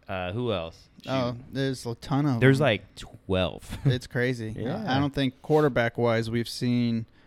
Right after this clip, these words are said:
Speaker 2: this many
Speaker 1: Not this
Speaker 2: at,
Speaker 1: late.
Speaker 2: yeah, this late.
Speaker 1: This
Speaker 2: It's
Speaker 1: late.
Speaker 2: championship week, like you said. So.
Speaker 1: Yeah,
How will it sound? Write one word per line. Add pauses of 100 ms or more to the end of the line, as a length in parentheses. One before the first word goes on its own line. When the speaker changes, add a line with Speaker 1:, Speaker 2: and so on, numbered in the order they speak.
(120)
Speaker 2:
this
many
Speaker 1:
Not
this
Speaker 2:
at,
Speaker 1:
late.
Speaker 2:
yeah,
this
late.
Speaker 1:
This
Speaker 2:
It's
Speaker 1:
late.
Speaker 2:
championship
week, (100)
like
you
said.
So.
Speaker 1:
Yeah,